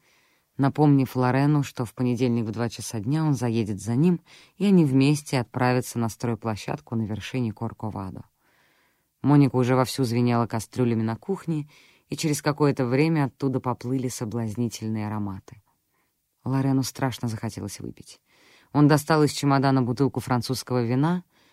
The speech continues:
откупорил её и вышел на террасу, держа бутылку в руке. Усевшись в кресло и положив ноги на стол, он налил себе стакан вина и выпил. Знакомый запах сразу же напомнил ему о доме.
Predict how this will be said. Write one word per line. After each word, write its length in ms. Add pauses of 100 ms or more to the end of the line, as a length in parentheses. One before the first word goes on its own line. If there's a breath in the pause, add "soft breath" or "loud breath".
(140 soft breath)
откупорил 600
её 220
и 100
вышел 340
на 120
террасу, 460
держа 380
бутылку 480
в 60
руке. 320 (880)
Усевшись 580
в 60
кресло 400
и 80
положив 440
ноги 220
на 160
стол, 460 (160)
он 200
налил 360
себе 260
стакан 420
вина 500 (180)
и 100
выпил. 400 (880)
Знакомый 540
запах 400
сразу 320
же 100
напомнил 520
ему 300
о 60
доме. 420